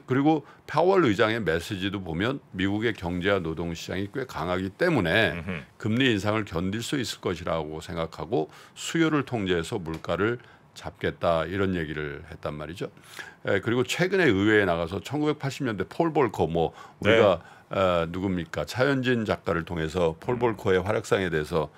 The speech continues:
Speaker 2: 여러 차례
Speaker 1: 에,
Speaker 2: 말씀드렸죠.
Speaker 1: 들었잖아요.
Speaker 2: 네.
Speaker 1: 에, 폴 볼커 의장처럼 인플레이션을 통제하기 위해서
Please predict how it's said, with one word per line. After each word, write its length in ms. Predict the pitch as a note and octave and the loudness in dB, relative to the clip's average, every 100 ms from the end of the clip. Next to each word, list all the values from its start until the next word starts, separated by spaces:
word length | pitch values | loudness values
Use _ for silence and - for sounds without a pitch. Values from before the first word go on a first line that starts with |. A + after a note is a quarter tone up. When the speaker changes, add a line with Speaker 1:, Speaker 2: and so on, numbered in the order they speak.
| - | -8
Speaker 2:
여러 120 | E2+ | -6
차례 180 | G2 B2+ | -4 -4
Speaker 1:
에, 40 | |
Speaker 2:
말씀드렸죠. 360 | C#3 D#2+ D2+ G#2 | -2 -2 -2 -2
Speaker 1:
들었잖아요. 500 | G2 - D#2 D#2 D#2 | -2 0 -2 -2 -4
Speaker 2:
네. 420 | - D2 D2 A2 G3+ | -8 -8 -6 -8 -6
Speaker 1:
에, 220 | G#2 F#2 F2 | 0 2 0
폴 280 | - D#3 E3+ | 0 0 2
볼커 400 | D3+ D3 C#3 A#2+ | 2 2 2 2
의장처럼 540 | F#2 F2+ F2+ - A2 G2 | 4 2 0 -2 -2 -2
인플레이션을 600 | F2 G#2 G2 F#2 F#2 F2 | -2 -2 0 0 -2 -6
통제하기 600 | A2 B2+ A#2+ G#2+ F#2 D#2+ | -6 -4 0 2 2 -2
위해서 360 | D#2 D#2+ B2 | -2 0 0